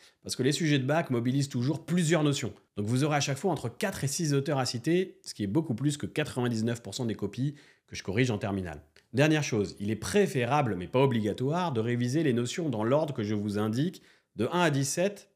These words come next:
parce que vous allez rencontrer Sartre dans la fiche un, mais ensuite dans la fiche trois et quatre et ainsi de suite.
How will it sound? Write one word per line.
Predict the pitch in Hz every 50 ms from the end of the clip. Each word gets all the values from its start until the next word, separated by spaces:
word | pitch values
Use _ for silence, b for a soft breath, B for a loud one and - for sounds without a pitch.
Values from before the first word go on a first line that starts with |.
| _ _ -
parce | 127 113 - -
que | 151
vous | 147 139 120 113 120
allez | 117 110
rencontrer | 107 117 123 - 117 104 - 123
Sartre | 113 - - 165 151 139
dans | 120 113
la | 113 110
fiche | 110 110 107 -
un, | - 143 175 208 208 B B B B B B -
mais | 110
ensuite | 117 120 120 - 151 139
dans | 117 110
la | 104 101
fiche | - 113 104
trois | - - - 170 147 131
et | 113 -
quatre | 147 143 143 - 123
et |
ainsi | 110 104 - 113
de | 98
suite. | - - 190 220 220 - -